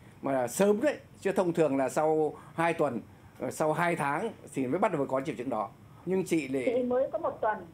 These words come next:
Speaker 1: Mới một tuần, tức là chị vẫn tiếp tục là, ừ, là nói hậu covid cũng được, nhưng là gọi là nối tiếp cái tình trạng mà khi covid vẫn có mặt ở trong cơ thể chị. Và bây giờ thì có thể là, là hết covid rồi. Tôi tin tưởng xét nghiệm đó là đúng.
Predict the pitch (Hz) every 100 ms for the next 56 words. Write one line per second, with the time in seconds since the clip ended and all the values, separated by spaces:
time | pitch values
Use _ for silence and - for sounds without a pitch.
0 | - 127 214 214 151 151 131 196 185 160
1 | 160 185 226 - 302 302 190 151 - 156
2 | 139 123 - - - - 143 143 139 139
3 | 139 151 214 196 170 208 240 269 262 226
4 | 185 - 156 190 175 147 170 165 160 175
5 | 214 247 269 - 202 196 143 160 139 135
6 | 135 135 127 - - - - 208 202 -
7 | 202 254 220 214 202 143 - 120 151 160
8 | 151 104 127 110 - - - 139 156 190
9 | 170 156 143 139 190 196 123 117 135 131
10 | 120 - - - 131 139 226 233 190 233
11 | 202 147 120 - - 196 196 226 190 180
12 | 127 220 208 175 165 180 202